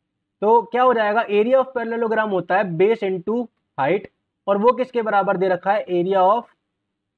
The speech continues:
triangle के बराबर। तो यहाँ से ट्वेंटी एट into H is equal to area of triangle आ जाएगा। अब हम area of triangle अलग से फाइंड कर लेते हैं। तो area of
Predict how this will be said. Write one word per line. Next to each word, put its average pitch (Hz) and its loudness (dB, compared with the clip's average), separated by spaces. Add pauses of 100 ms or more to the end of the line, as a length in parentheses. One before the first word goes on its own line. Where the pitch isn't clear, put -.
triangle 196 -2
के 220 -4
बराबर। 202 -4 (640)
तो 226 2
यहाँ 208 2
से 262 2
ट्वेंटी 233 -4
एट 226 0 (500)
into 220 -2
H 208 0 (220)
is 196 -2
equal 214 -2
to 220 -2
area 208 2
of 226 0 (100)
triangle 175 -4
आ 123 -12
जाएगा। 113 -16 (400)
अब 214 -2
हम 262 2
area 233 -2
of 262 2
triangle 220 -6
अलग 196 -2
से 240 0 (140)
फाइंड 156 -4
कर 151 -4
लेते 160 -6
हैं। 175 -12 (280)
तो - -8
area 220 0
of 269 0